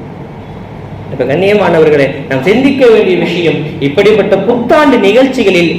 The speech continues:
நாம் நம்முடைய கொண்டாட்ட-, கொண்டாட்டத்தை ஆக்கிக் கொள்ளக்கூடாது. நம்முடைய வாலிபரிடத்துல எடுத்து சொல்ல வேண்டும், இந்த நிகழ்ச்சி நமக்கானது இல்லை என்று சொல்ல வேண்டும். இதற்கான வித்தியாசம் என்ன தெரியுமா?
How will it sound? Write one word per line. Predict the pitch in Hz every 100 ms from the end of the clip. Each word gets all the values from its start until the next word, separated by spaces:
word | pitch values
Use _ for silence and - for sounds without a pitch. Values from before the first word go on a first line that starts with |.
| -
நாம் | 143 185 254
நம்முடைய | 240 202 196 196
கொண்டாட்ட-, | 220 294 302 - 214 -
கொண்டாட்டத்தை | 220 247 294 226 - 254 226
ஆக்கிக் | 220 226 214
கொள்ளக்கூடாது. | 208 214 220 233 214 165 147 151 -
நம்முடைய | 156 233 262
வாலிபரிடத்துல | 262 330 370 285 254 254 247
எடுத்து | 254 285 254 247
சொல்ல | 247 233
வேண்டும், | 226 254 226 170 - -
இந்த | 185 202
நிகழ்ச்சி | 254 349 - 320
நமக்கானது | 262 277 285 311 339
இல்லை | 277 262 320 359
என்று | 294 277 277
சொல்ல | 277 294
வேண்டும். | 269 247 147 - - - - - -
இதற்கான | 147 180 233 233 233 185 165
வித்தியாசம் | 220 - 440 330 269
என்ன | 247
தெரியுமா? | 233 208 170 151